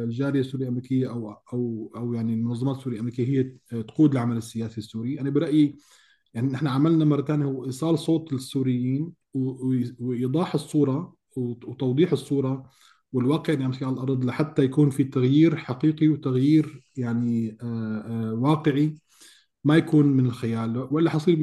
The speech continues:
بال-، يعني بسوريا إذا فرضنا أمريكا مثلًا فاتت على الخط مثل ما صار يعني بالعراق لما دعوا إنه في أسلحة دمار شامل، ما كان في أسلحة دمار شامل، بعدين بصير في،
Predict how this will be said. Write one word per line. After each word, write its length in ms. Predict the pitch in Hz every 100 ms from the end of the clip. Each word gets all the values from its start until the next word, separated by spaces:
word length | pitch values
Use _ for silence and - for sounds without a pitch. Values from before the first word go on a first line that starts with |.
| 131
بال-، 260 | 139 139 -
يعني 180 | 117 120
بسوريا 460 | 117 - 143 147
إذا 120 | 127 131
فرضنا 320 | 147 139 113
أمريكا 300 | 123 131 123
مثلًا 280 | 117 113 113
فاتت 280 | 131 127
على 60 | 113
الخط 300 | 120 131 131
مثل 160 | 156 151
ما 60 |
صار 340 | 135 143 131 131
يعني 260 | 117 117 117
بالعراق 520 | 120 123 139 139 117
لما 260 | 113 110 - -
دعوا 260 | 127 131
إنه 120 | 113 120
في 140 | 123
أسلحة 220 | 117 -
دمار 220 | 117 120
شامل، 260 | 113 120 143
ما 120 | 151
كان 140 | 135 127
في 100 | 117
أسلحة 200 | - 110
دمار 280 | 110 110
شامل، 220 | 110 123 135
بعدين 200 | 139 147
بصير 220 | 135 147
في، 280 | 127 135 135